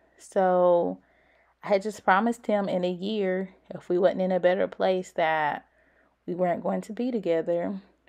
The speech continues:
Well, I probably got pregnant with my son, Andre,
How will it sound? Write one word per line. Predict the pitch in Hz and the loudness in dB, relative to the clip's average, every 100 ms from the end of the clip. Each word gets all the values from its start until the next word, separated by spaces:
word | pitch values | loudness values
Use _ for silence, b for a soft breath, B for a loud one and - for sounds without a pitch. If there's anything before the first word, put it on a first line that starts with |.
| _ | _
Well, | 180 180 175 175 180 185 _ _ _ _ _ _ _ - | 2 2 4 0 -4 -8 _ _ _ _ _ _ _ -8
I | |
probably | - 214 220 | 0 0 2
got | 214 208 | 0 0
pregnant | 220 214 208 | -4 -2 -4
with | 190 | -4
my | 180 185 | -4 -4
son, | - 185 175 - | -4 -6 -6 -4
Andre, | 254 359 277 196 185 180 190 | -2 0 -2 0 -2 -2 -4